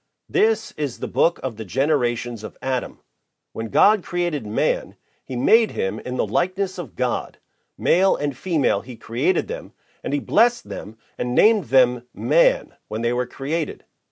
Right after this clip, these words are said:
When Adam had lived a hundred and thirty years, he fathered a son in his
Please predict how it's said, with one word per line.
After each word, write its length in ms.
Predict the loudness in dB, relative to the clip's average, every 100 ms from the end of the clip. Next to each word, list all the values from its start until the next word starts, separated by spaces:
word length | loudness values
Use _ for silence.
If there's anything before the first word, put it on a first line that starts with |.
| _ _ _
When 160 | -6 -4
Adam 300 | 0 0 0
had 220 | -2 -2
lived 440 | 0 0 0 -4 -10
a 40 | -10
hundred 360 | -2 0 0
and 180 | -2 -4
thirty 240 | -2 -2
years, 540 | -4 -4 -2 -2 -2 -16 _ _
he 140 | -10
fathered 400 | 0 2 2 0
a 80 | 0
son 400 | -2 0 0 0
in 240 | -4 -4
his 280 | -4 -6 -6